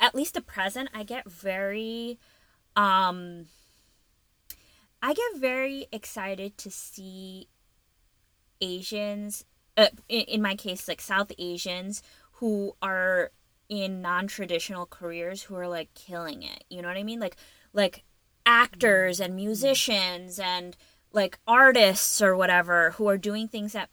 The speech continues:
maybe people don't expect, you know, brown people to do. But they're, like, doing such amazing work and, and, um, like, they are a part of the cultural fabric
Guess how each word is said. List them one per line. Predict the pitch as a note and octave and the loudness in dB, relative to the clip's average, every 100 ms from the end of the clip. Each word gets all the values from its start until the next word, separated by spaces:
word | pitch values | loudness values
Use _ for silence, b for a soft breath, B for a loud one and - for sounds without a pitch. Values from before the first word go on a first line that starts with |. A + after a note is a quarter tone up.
| - | -8
maybe | A3+ D4 | -6 -6
people | - D#4+ D#4 | -8 -4 -2
don't | D4+ | 0
expect, | C#4+ - - G#3+ A3+ - - - A3 - | -2 -6 -6 -4 -6 -10 -16 -12 -12 -6
you | A#3 | -2
know, | G#3+ | 0
brown | F#3 G3+ F3+ G#3+ | 2 6 6 4
people | A#3 A#3+ C4 | 0 -2 0
to | A#3+ F#3 | 2 2
do. | E3+ F3 A3 D#4 - _ _ _ _ _ _ - B B B B | 0 -2 -2 -2 -10 _ _ _ _ _ _ -20 B B B B
But | A3 G3 | 2 6
they're, | A#3 A#3+ | 6 6
like, | A#3+ G#3 F#3 | 4 2 0
doing | A3+ A3+ | -2 0
such | F#3+ A#3 | -2 0
amazing | A3 G#3+ G#3+ A3+ A3+ | 2 2 0 -2 2
work | C#4+ C4+ A#3 | 6 6 6
and, | G#3+ G3+ G3 _ | 0 -2 -4 _
and, | G#3 G3 F#3+ F#3 - B B B - | 2 4 2 -2 -10 B B B 2
um, | G3+ F#3+ F3+ F3+ - _ _ | 6 8 6 0 -12 _ _
like, | G#3 G3+ G3 - - | 2 4 4 2 -10
they | F#3 F#3 G#3 A#3+ C4+ | -10 0 4 6 4
are | A#3+ G#3 | 4 4
a | |
part | G3+ - G3+ G#3 G#3 | 4 0 4 6 6
of | F#3+ F3+ F3+ - - _ _ _ _ _ _ _ _ _ _ _ _ _ _ _ - | 4 2 -2 -8 -16 _ _ _ _ _ _ _ _ _ _ _ _ _ _ _ 2
the | G#3 | 2
cultural | A#3 G#3+ G#3 G#3+ F#3+ | 4 4 6 4 4
fabric | - A3+ B3 A#3+ E3+ C3 - - | 4 6 8 8 4 2 -4 -12